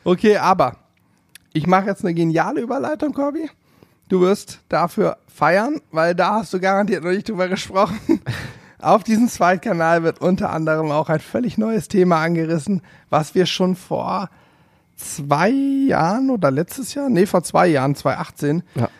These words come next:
Speaker 1: hatte ich das mal so grob in Planung. Ich weiß gar nicht, aus zeitlichen Gründen konnten wir es nicht darstellen. Diesmal machen wir es und zwar haben wir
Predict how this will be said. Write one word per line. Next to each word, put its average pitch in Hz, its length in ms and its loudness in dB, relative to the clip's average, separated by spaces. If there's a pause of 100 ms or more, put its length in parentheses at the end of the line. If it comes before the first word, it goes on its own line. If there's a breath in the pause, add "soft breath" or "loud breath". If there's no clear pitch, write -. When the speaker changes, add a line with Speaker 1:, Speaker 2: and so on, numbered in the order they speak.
(120 loud breath)
Speaker 1:
hatte 175 220 -4
ich 185 100 -4
das 165 220 -2
mal 165 220 4
so 160 380 0
grob 170 320 0
in 143 160 -4
Planung. 175 580 2 (260 soft breath)
Ich - 80 -20
weiß 143 240 2
gar 143 120 2
nicht, 131 80 2
aus 127 100 -4
zeitlichen 156 440 0
Gründen 165 260 0
konnten 151 280 -4
wir 147 80 -2
es 143 140 -6
nicht 143 160 -4
darstellen. 170 540 0 (840)
Diesmal 165 300 2
machen 147 320 2
wir 151 100 2
es 147 120 -6
und 131 180 -6
zwar 143 300 0
haben 143 240 0
wir 151 280 -2